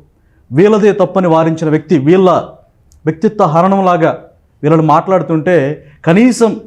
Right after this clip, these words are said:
నిజం తెలుసుకున్న తర్వాత కూడా జగన్మోహన్ రెడ్డికి, అవినాష్ రెడ్డికి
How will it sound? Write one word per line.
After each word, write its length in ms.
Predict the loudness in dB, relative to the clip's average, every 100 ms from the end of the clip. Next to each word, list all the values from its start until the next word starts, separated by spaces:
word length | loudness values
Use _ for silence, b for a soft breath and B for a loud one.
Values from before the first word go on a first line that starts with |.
| -20 _ -8
నిజం 260 | -2 0 2
తెలుసుకున్న 400 | 0 0 -2 -2
తర్వాత 340 | 0 0 0
కూడా 340 | -2 0 -2 -4 b b b _ -6
జగన్మోహన్ 500 | -2 0 2 0 0
రెడ్డికి, 600 | -2 -2 -2 -2 -4 -8 _ _ _ _ -6
అవినాష్ 360 | -2 0 0
రెడ్డికి 600 | -2 -2 -2 -2 -4 -8